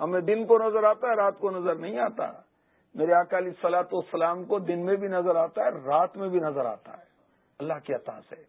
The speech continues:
ہم سامنے دیکھتے ہیں، پیچھے نظر نہیں آتا،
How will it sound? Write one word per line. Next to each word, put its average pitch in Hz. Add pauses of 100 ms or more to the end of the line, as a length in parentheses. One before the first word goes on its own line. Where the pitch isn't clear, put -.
(340)
ہم 214
سامنے 254
دیکھتے 269
ہیں، 294
پیچھے 269
نظر 285
نہیں 302
آتا، 277